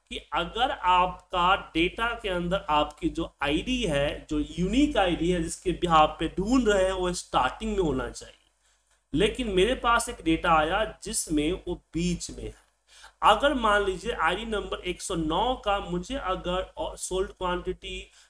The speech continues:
मुझे discount, profit जो भी चाहिए इससे आगे वाली वो वी लुकअप ला सकता है, but वी लुकअप पीछे का data नहीं ला सकता है, जैसे कि order value नहीं ला सकता है, क्योंकि V लुकअप कभी भी reverse में नहीं ढूंढता है, वो हमेशा left most column को,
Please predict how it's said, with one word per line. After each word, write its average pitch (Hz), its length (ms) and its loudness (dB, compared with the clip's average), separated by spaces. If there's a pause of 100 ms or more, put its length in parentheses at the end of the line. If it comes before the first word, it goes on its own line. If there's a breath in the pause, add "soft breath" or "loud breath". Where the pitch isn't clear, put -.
मुझे 160 300 2
discount, 185 680 0
profit 208 500 -10
जो 240 100 -6
भी 294 120 2
चाहिए 202 360 0
इससे - 200 -8 (120)
आगे 233 280 2
वाली 180 360 0
वो 208 80 -4
वी 185 180 -10
लुकअप 214 420 -8
ला 131 260 -2
सकता - 360 -20
है, - 140 -20 (440 loud breath)
but 185 200 -4
वी 233 120 -2
लुकअप 202 500 -4
पीछे 233 380 -8
का 233 140 -2
data 165 320 -4
नहीं 185 360 -6
ला 131 140 -4
सकता - 400 -18
है, - 60 -20 (180)
जैसे 147 180 -10
कि 170 100 -12
order 170 460 -2
value 180 360 -2 (260 loud breath)
नहीं 185 360 -4
ला 127 180 -2
सकता - 360 -18
है, - 80 -20 (540 soft breath)
क्योंकि 208 200 0
V 214 160 -2
लुकअप 254 420 -2
कभी 190 200 -2
भी 247 180 -4
reverse 185 600 2
में 190 80 -4
नहीं 180 220 -2
ढूंढता 139 360 -8
है, 147 100 -12
वो 151 80 -6
हमेशा 180 400 -2
left 170 560 -4
most 147 360 -4
column 139 220 -4
को, 147 100 -10